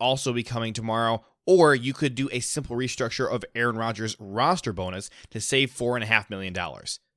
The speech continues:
Any of the restructures I mentioned would give the Packers flexibility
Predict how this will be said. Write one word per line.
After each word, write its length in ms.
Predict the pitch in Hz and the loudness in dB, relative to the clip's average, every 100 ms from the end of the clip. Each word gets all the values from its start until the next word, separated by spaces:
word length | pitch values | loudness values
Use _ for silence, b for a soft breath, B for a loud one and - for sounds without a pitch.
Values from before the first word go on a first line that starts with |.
| - | -2
Any 200 | 139 160 | 2 4
of 80 | 135 | 4
the 100 | 120 | 0
restructures 800 | 135 135 - 147 165 - 127 117 | -2 -2 -2 2 4 4 0 2
I 80 | 107 | 0
mentioned 440 | 98 92 107 101 | -4 -4 -6 -6
would 200 | 95 98 | -6 -6
give 160 | 113 104 | -6 -6
the 80 | |
Packers 480 | - - 135 135 117 | -8 -4 -4 -2 -4
flexibility 960 | - 127 - 98 131 160 127 98 107 | -2 -2 -2 -2 2 4 4 2 -4